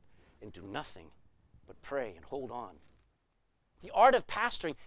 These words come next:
isn't all just, you know, preaching. Sometimes it's just being there. And Paul says, "When I, when, when you look back at my life, I want you to remember I was there.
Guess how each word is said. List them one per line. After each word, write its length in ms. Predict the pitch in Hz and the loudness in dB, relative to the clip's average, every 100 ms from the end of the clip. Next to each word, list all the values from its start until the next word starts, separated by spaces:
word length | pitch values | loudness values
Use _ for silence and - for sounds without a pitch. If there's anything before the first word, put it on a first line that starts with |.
| - | -2
isn't 320 | 240 220 175 - | -2 0 -4 4
all 440 | 214 254 214 170 | 10 10 10 4
just, 520 | 123 262 247 180 - - - - | 4 8 8 8 0 -8 -18 -12
you 100 | - | -2
know, 100 | 151 | -2
preaching. 600 | - - 240 262 - - - - - - | -2 0 0 0 -4 -10 -12 -20 -20 -12
Sometimes 640 | - 262 - 202 170 - - - | -4 -4 -2 -2 -2 -6 -10 -4
it's 140 | 233 | -4
just 320 | 311 254 180 | -2 -4 -4
being 340 | - 415 349 190 | 2 2 2 0
there. 320 | 120 90 - - - - - - - - - - - - - | -4 -10 -14 -20 -20 -20 -20 -20 -20 -20 -20 -20 -20 -20 -20
And 100 | - | 4
Paul 260 | 262 302 | 8 10
says, 260 | - 254 175 | 8 4 4
"When 120 | 247 | 4
I, 220 | 311 294 - - - - - | 6 4 0 -16 -20 -20 -6
when, 200 | 208 247 | -6 -4
when 160 | 233 | -4
you 200 | 233 320 | 4 6
look 200 | 311 302 | 6 6
back 160 | 285 269 | 6 4
at 80 | 254 | 4
my 80 | 247 | 2
life, 160 | 247 | 2
I 60 | 254 | 2
want 200 | 302 294 | 0 0
you 60 | |
to 60 | 247 | 0
remember 360 | 220 247 285 190 | 0 2 2 4
I 120 | 254 | 4
was 240 | 294 294 254 | 4 4 12
there. 440 | 302 262 156 95 | 12 12 10 0